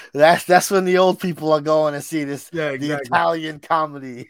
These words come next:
Speaker 1: <laughs>
Speaker 2: Hey, Robert De Niro must be very spry for just knocking up his, uh,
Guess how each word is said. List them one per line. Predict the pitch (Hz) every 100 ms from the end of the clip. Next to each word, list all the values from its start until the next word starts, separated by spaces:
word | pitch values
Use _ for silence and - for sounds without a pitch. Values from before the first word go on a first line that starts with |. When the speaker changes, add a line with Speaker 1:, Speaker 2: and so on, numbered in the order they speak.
| _
Speaker 1:
<laughs> | 320
Speaker 2:
Hey, | 226 277
Robert | 196 143 202 254 269
De | 226
Niro | 214 262 196
must | 175 185 -
be | 175
very | 165 202 190
spry | - - - 175 185 170 127 107 -
for | 139
just | 127 143 147
knocking | 160 156 147 151
up | 156 147
his, | 147 127
uh, | 139 135 127 120